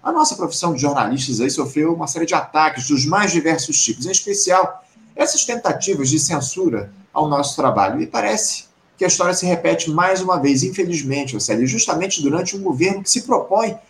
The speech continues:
a retomar uma trajetória minimamente democrática no país após quatro anos de autoritarismo do Jair Bolsonaro no comando. Essa ameaça se dá a partir do presidente de uma das casas legislativas. O deputado Arthur Lira, que preside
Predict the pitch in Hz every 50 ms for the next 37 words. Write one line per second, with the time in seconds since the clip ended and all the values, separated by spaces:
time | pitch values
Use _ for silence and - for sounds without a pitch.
0 | _ _ - 190 208 285 311 - 262 175 165 196 220 220 - 160 147 160 160 160
1 | 143 147 139 - 160 160 160 156 180 202 196 175 156 160 170 165 156 147 175 175
2 | 160 135 127 127 147 156 160 160 - - 131 127 127 - 107 107 123 151 151 131
3 | 135 120 - 143 147 147 - - - 180 180 175 - 135 143 156 156 143 131 123
4 | 151 170 180 175 175 175 170 175 170 - 143 120 127 156 180 156 120 101 98 98
5 | - _ _ _ _ _ - 196 - 165 143 156 160 156 147 160 160 156 - 151
6 | 131 127 139 147 147 143 143 160 156 - 143 113 107 95 90 - - - - -
7 | - - - - - - 175 208 - - - 185 160 - - 185 180 170 165 175
8 | 185 180 - - - 139 120 143 156 156 - 139 127 127 - 170 156 160 196 202
9 | - 190 185 156 143 127 156 170 165 - - 143 180 214 269 269 - - - -
10 | - 165 185 196 190 190 - 202 196 185 190 185 196 185 190 202 196 - - -
11 | 123 110 - - - - - - - - _ _ _ _ _ _ 143 143 185 190
12 | 190 - 196 202 202 170 - - 123 123 - 156 131 123 131 165 170 131 120 123
13 | 131 127 127 165 165 143 127 - 202 196 - - - -